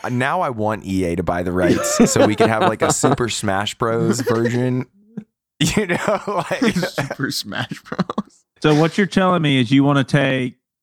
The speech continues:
Speaker 3: the N H L game and nascar and merge 'em so you have fighting in the nascar game.
Speaker 1: That sounds like nascar.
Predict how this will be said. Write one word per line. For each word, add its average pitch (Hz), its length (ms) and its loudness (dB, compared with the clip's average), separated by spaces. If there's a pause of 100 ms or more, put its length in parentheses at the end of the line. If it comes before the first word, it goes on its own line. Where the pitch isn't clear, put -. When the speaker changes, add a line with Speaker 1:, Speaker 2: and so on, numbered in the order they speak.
(120)
Speaker 3:
the 127 100 4
N 135 100 2
H 156 220 0
L 147 220 2
game 110 420 0
and 113 160 4
nascar 123 440 2
and 110 60 0
merge 117 240 2
'em 107 120 0
so - 100 0
you 113 140 6
have 113 160 0
fighting 117 420 0
in 110 300 4
the 104 80 4
nascar 101 440 0
game. 78 280 -14 (1000)
Speaker 1:
That 135 180 0
sounds 165 200 -2
like 131 140 -4
nascar. 101 540 -4